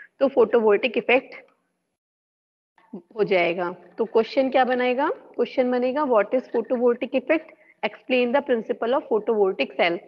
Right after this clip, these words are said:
तो पहले photovoltaic effect क्या होता है वो लिखेंगे, फिर photovoltaic cell का, अ, diagram बना के फिर उसके बारे में थोड़ा सा लिखेंगे, क्योंकि जो solar cells हैं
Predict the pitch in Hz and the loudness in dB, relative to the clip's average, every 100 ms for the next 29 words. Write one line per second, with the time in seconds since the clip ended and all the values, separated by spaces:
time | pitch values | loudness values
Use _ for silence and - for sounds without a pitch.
0 | - _ _ 247 240 226 247 247 233 262 | -20 _ _ -2 2 2 2 0 -2 0
1 | 247 247 254 262 262 254 - 254 247 247 | 0 0 -2 -4 -2 -2 0 0 0 -2
2 | 262 233 233 233 233 269 269 320 392 320 | -4 -2 -4 -4 -4 -4 0 0 0 0
3 | 240 247 262 254 240 254 - 233 233 208 | 0 0 2 2 2 -2 0 2 2 -4
4 | - 220 - 247 240 - 214 202 202 202 | -12 -20 -4 -2 0 -2 -4 -2 0 0
5 | 220 240 240 226 220 220 320 - - - | 0 -2 -4 -4 -6 -4 -4 -4 -10 -20
6 | _ 240 240 - 330 247 202 190 196 220 | _ -8 -6 -4 0 2 2 0 -2 -4
7 | 185 180 180 175 - 185 196 185 247 233 | -4 -4 -6 -8 -8 -8 -6 -6 -6 -4
8 | 262 294 254 226 254 262 262 254 262 302 | -4 0 2 4 2 2 2 2 0 -4